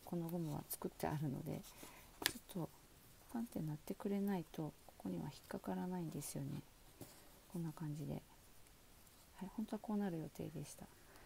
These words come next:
もうちょっとあるもの詰めよう。ミニメモとかでもいいですね。ステッカーをちょっと寄せて、ミニメモとかを入れてってみようかな。はい、こんな感じで今回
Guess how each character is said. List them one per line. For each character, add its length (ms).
も 80
う 20
ち 120
ょ 20
っ 100
と 180
あ 80
る 120
も 140
の 60
詰 220
め 80
よ 100
う。 60
ミ 40
ニ 160
メ 120
モ 160
と 80
か 140
で 100
も 120
い 60
い 20
で 120
す 160
ね。 180
ス 100
テ 100
ッ 40
カ 100
ー 40
を 240
ち 60
ょ 20
っ 40
と 60
寄 80
せ 140
て、 320
ミ 80
ニ 120
メ 120
モ 160
と 80
か 140
を 140
入 60
れ 80
て 100
っ 20
て 120
み 80
よ 100
う 40
か 60
な。 160
は 120
い、 40
こ 120
ん 20
な 100
感 200
じ 100
で 260
今 220
回 140